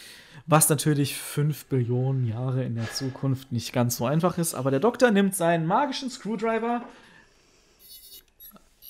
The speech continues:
aha, und, äh, funktioniert ihr Handy mit einem speziellen Akku um, sodass man auch durch die Zeit telefonieren kann.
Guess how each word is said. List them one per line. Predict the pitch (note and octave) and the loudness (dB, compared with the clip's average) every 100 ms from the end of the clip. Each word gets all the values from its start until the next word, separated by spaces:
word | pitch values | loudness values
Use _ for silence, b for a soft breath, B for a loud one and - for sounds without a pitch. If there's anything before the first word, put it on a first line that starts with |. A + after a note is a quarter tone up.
| - - - | -18 -16 -8
aha, | A#2 D3+ E3 E3+ B B B B - | 0 2 2 -2 B B B B -6
und, | C#3 C#3+ D3 C#3 - | 0 2 0 -2 -2
äh, | C3+ C3+ C3+ C3+ C3+ B2+ - _ - _ _ b b b b b b b _ | 2 2 4 4 2 -2 -10 _ -20 _ _ b b b b b b b _
funktioniert | - D3 C3+ C#3+ D3 | -10 -6 -4 -2 -4
ihr | - | -2
Handy | C3 C#3 C#3 | 0 0 0
mit | C3 C3 | -2 -2
einem | A2 B2 B2+ B2+ B2 - | 0 0 0 0 -2 -4
speziellen | - C3 - C#3 C#3 C3+ | -8 -4 0 0 0 -2
Akku | B2 C#3 | -6 -6
um, | - C#3+ C#3+ | -6 -4 -4
sodass | C3 B2 A#2+ | -2 -2 -2
man | B2+ B2 | -2 -2
auch | A#2+ A#2 | -2 0
durch | G3 G#3+ | 4 4
die | A3+ | 4
Zeit | - F3 | 4 4
telefonieren | F3 E3+ D#3+ D#3 D3+ | 2 0 0 0 0
kann. | D3 D3+ D3 | -2 -2 -4